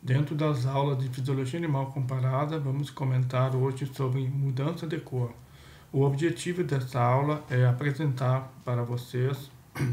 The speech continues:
como os animais as-, eh, possuem as cores, né, quais são os mecanismos, e a, qual é a função da, da cor ou da mudança de cor, e como eles controlam isso. É,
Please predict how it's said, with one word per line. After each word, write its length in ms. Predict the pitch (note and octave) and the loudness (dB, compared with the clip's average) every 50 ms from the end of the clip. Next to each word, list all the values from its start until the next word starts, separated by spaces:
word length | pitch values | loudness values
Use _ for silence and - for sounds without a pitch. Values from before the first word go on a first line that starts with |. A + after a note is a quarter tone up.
| B2 - - - - - - - - - - - | -2 -4 -8 -16 -20 -20 -20 -20 -20 -20 -20 -8
como 280 | - - F3 G3 G3+ G3 | 0 2 2 2 4 2
os 100 | E3 C#3 | 2 4
animais 760 | C#3 C3+ C3 C3 B2+ B2 B2+ B2+ B2+ B2+ B2+ B2 - - - - | 4 4 4 6 6 8 8 8 6 6 4 2 0 -4 -6 -4
as-, 240 | B2+ B2 B2 - - - - - | -4 -4 -4 -6 -10 -18 -20 -10
eh, 240 | - C3+ A#2+ A#2 A2+ A2+ | -4 -2 -2 -2 -2 -2
possuem 500 | - C3 B2 B2 - - C3 C3 C#3+ C3+ | -2 -2 -2 -2 -4 -4 -2 -2 0 0
as 140 | B2 A#2+ - | -2 -2 -4
cores, 400 | - - - B2+ C#3+ D#3+ E3+ D3 | -6 -4 -2 -2 0 0 0 -2
né, 200 | B2 A2 A#2+ B2+ B2 | -2 -2 -2 -2 -2
quais 220 | - G#2+ G#2+ - | -4 -6 -6 -6
são 180 | - A#2 A#2 A#2 | -6 -4 -4 -4
os 60 | A#2+ | -4
mecanismos, 600 | A#2 A2+ - A#2+ A#2 A#2 A#2 C3 D#3 D3+ F#3 E3+ - - - - - - - - | -6 -6 -6 -4 -2 0 0 0 -2 -2 -4 -6 -8 -10 -16 -20 -20 -20 -6 -2
e 160 | B2+ C3+ B2+ B2+ - - - - - - - | 0 0 0 -2 -6 -12 -20 -20 -20 -16 -4
a, 340 | - A#2+ A#2 A2 A2 A2 A2 - | -2 0 0 2 0 -2 -2 0
qual 140 | - C3 B2+ | 2 4 6
é 60 | B2+ | 6
a 120 | B2+ B2+ B2+ | 6 4 4
função 640 | D#3 D#3 D3 C3 - - C#3 C#3+ E3 F#3+ G#3 F#3 - - - | 4 2 2 2 2 2 4 4 4 2 0 -4 -8 -10 -14
da, 220 | - D3 B2+ B2 A#2 B2 - - | -10 -4 -2 -2 -2 -2 -4 -2
da 140 | C3+ B2+ A#2+ | -2 0 0
cor 420 | - - - B2+ B2 C#3 D#3+ D#3+ D3 | 0 -2 0 2 4 4 4 4 4
ou 60 | B2+ | 2
da 120 | A#2 A#2+ | 2 2
mudança 540 | A#2+ A#2+ B2 A#2 A#2+ B2+ C3+ C#3+ B2+ - C3 | 4 4 4 4 4 4 4 2 2 0 -4
de 100 | B2 A#2+ | -4 -4
cor, 380 | - - B2+ C#3 D#3 F3+ F3 F3 - - - - - - - - - - - - - - | -4 -2 0 0 2 0 0 -4 -8 -16 -20 -20 -20 -20 -20 -20 -20 -20 -20 -20 -12 -6
e 100 | - C#3+ | -4 -4
como 300 | B2+ - - D#3 E3 E3+ F3 | -2 2 4 6 6 6 6
eles 160 | E3+ E3+ E3 | 2 0 -2
controlam 640 | - - F3 E3+ D#3 D3+ C#3 C#3+ D3 D3 D3+ D3 C3 | -4 -2 -2 -2 0 0 0 2 2 2 2 4 4
isso. 200 | B2 - - - - - - - - - - - - - - - - - - - - C#3 C3 | 4 2 0 -4 -12 -16 -18 -18 -20 -20 -20 -20 -20 -20 -20 -20 -20 -20 -20 -20 -14 -8 -4
É, 140 | B2 C3 | -4 -2